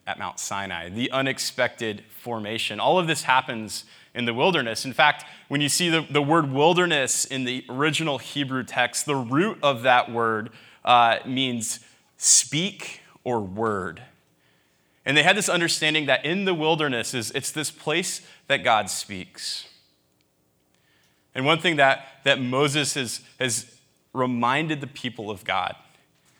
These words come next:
is that sometimes in the most challenging seasons of life, God does his most significant work on our heart and on our soul. Out of the wilderness comes all sorts of these unexpected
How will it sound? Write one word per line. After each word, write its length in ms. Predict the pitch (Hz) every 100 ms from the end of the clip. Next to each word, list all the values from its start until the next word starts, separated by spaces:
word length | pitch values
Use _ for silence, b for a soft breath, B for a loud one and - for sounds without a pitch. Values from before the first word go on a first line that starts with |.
| _ -
is 160 | 127
that 200 | 139 135
sometimes 600 | - 170 190 180 160 131
in 100 | 147
the 80 | 143
most 260 | 143 123 -
challenging 640 | - 143 180 190 190 180
seasons 800 | - - 165 170 147 165 156 -
of 220 | 117 101
life, 380 | 107 101 101 120
God 240 | 123 123
does 200 | 127 127
his 180 | 147 123
most 340 | 120 113 - -
significant 840 | 117 113 113 113 127 - 127 -
work 540 | 104 104 - - - b b b b
on 140 | 107
our 100 | 98
heart 460 | 92 - 110 117 - _ b b b -
and 120 | 104
on 120 | 90
our 120 | 90
soul. 560 | 95 - 85 87 - 135 _ _ _ _ _ _ _ _ _ _ _ _
Out 160 | - 147
of 60 | 139
the 100 | 131
wilderness 440 | 131 123 117 -
comes 280 | - 110 -
all 200 | 113 117
sorts 300 | - 107 -
of 100 | 95
these 220 | 101 92
unexpected 960 | 107 107 107 - - 101 - 101 95